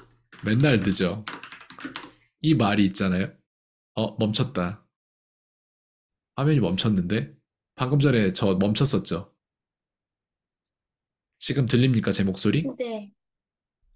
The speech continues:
Speaker 1: 이제 들려요?
Speaker 2: 어, 네.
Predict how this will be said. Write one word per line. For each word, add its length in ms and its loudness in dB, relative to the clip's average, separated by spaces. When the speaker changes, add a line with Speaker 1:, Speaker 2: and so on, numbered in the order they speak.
Speaker 1:
이제 200 0
들려요? 500 2
Speaker 2:
어, 60 -12
네. 300 0